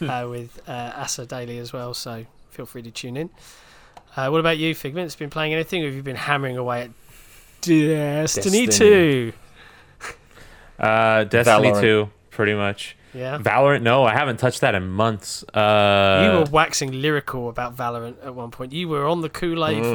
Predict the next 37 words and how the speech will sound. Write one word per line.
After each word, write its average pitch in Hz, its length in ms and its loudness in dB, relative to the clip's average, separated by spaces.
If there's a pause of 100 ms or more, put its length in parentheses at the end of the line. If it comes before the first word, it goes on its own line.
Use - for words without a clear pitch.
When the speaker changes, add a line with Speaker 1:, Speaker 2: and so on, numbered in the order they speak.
Speaker 2:
Mm. 101 60 -2
Speaker 1:
Valorant. 147 360 0
Speaker 3:
Yeah, 151 340 2 (120)
but 143 360 4
then 151 340 4
Speaker 2:
<laughs> - 20 0
My 143 100 2
Speaker 3:
I 135 200 8
Speaker 2:
brother 147 200 8
still 156 120 6
Speaker 3:
realized 143 200 4
I - 60 6
Speaker 2:
plays 135 80 2
Speaker 3:
have 147 220 2
to 147 80 4
Speaker 2:
Valorant. 135 60 -8
Speaker 3:
play 147 220 4
P 147 260 2
C 147 380 2
to 120 100 -2
play 101 400 4
it, 95 60 2
and 98 100 -4
I 107 80 2
don't 117 140 2
wanna 120 220 2
play 110 200 0
on 95 80 0
my 92 100 -2
P 95 180 -6
C. 98 200 -4
I 95 60 0
wanna 98 180 0
play 101 180 -2
on 92 100 -2
my 92 180 0
Xbox. 80 320 -10